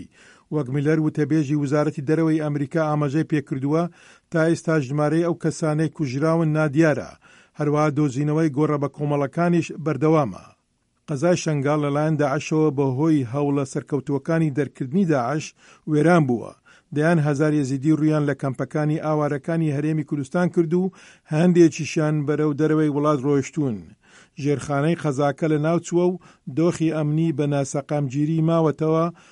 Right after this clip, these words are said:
بەهۆی بوونی میلیشای جۆراوجۆر کە پشتیوانی لە گروپ و لایەنی جیاوازەکان دەکەن. هەرواش ئاڵۆزێکی سیاسی لە نێوان حکومەتی عێراق و حکومەتی هەرێمی کوردستان بەرپا بوو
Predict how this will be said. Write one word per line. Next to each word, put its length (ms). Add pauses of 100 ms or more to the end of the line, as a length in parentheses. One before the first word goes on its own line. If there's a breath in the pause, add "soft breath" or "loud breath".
(200 loud breath)
بەهۆی 460
بوونی 400
میلیشای 720
جۆراوجۆر 600 (360 loud breath)
کە 140 (320)
پشتیوانی 680
لە 120
گروپ 260
و 140
لایەنی 360
جیاوازەکان 760
دەکەن. 300 (800)
هەرواش 400 (100)
ئاڵۆزێکی 680
سیاسی 440
لە 120
نێوان 400
حکومەتی 540
عێراق 300
و 160
حکومەتی 440
هەرێمی 280
کوردستان 420 (400 soft breath)
بەرپا 420
بوو 240